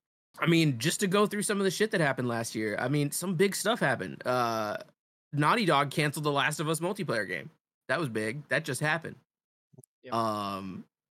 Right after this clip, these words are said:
Speaker 1: we got a bunch of huge, huge video game adaptations in the film world that were just phenomenal, and in T V.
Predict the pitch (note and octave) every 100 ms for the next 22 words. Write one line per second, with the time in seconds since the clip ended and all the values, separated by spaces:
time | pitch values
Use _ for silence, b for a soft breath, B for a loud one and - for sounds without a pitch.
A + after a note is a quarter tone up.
0 | _ C#3+ C#3 D#3 F3 F3+ - C#3+ A2+ C#3
1 | F3+ E3+ - B2+ C3+ - - G3+ G#3 G#3+
2 | G3+ E3 A#2+ - F3+ F#3 A#2+ B2 D3 D3+
3 | C3+ B2 A#2+ A#2+ - A2+ A2 A2+ A2 A2
4 | - A#2 A#2+ - F3+ A3+ C3 F2+ B1 D3
5 | B2+ B2+ B2 B2 - B3 - - A3+ A#3
6 | C4 C#3+ - A3 B3 G3 A#3 B3+ C#4+